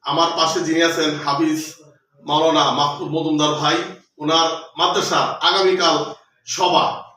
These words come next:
তো এই উপলক্ষে দুইটা কথা বলা। ভাই অনেক ভালো মনের মানুষ, আমার সাথে দীর্ঘদিন যাবত অ্যাড আছেন। আহ, ওনার কালেকশনগুলো অনেক সুন্দর। আহ, ওনার মানে মূলত উনি মানুষের সাথে সম্পর্কটা বেশি রাখেন,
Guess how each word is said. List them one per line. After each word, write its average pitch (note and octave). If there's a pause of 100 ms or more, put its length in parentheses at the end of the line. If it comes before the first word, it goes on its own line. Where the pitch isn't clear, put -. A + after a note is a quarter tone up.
(680)
তো -
এই E3+
উপলক্ষে F#3+
দুইটা -
কথা E3+
বলা। F3+ (320)
ভাই C#3+
অনেক F3+
ভালো E3
মনের F#3
মানুষ, F3 (600)
আমার D3+
সাথে F3 (260)
দীর্ঘদিন F3+
যাবত F3+
অ্যাড D#3+
আছেন। F#3+ (720)
আহ, C3
ওনার E3
কালেকশনগুলো F#3+
অনেক F#3
সুন্দর। G3 (760)
আহ, B2+
ওনার E3 (220)
মানে C#3+
মূলত F#3
উনি F#3
মানুষের E3
সাথে F#3+
সম্পর্কটা F#3
বেশি E3+
রাখেন, -